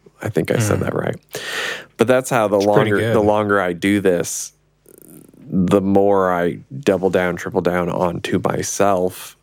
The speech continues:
Speaker 1: um, with my career and what I do and the way I make music and the, and the type of sound I wanna create. And, uh, that is a propellant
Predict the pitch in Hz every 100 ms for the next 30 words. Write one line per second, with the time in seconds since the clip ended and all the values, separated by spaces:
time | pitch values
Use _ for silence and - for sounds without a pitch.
0 | _ - 90 85 87 90 - - _ _
1 | _ - _ _ _ - - 110 - 104
2 | 104 - 131 113 87 85 92 92 90 101
3 | 117 92 85 82 85 90 90 90 95 104
4 | 95 92 90 - 87 87 85 90 - 82
5 | 82 82 _ - 90 87 85 - - 80
6 | 82 85 85 82 101 107 - 82 78 -
7 | - - 95 85 - _ - - - -
8 | - - _ _ - - 85 85 78 87
9 | 95 95 95 - _ - 95 80 76 -
10 | 85 - - 87 80 - 95 90 82 -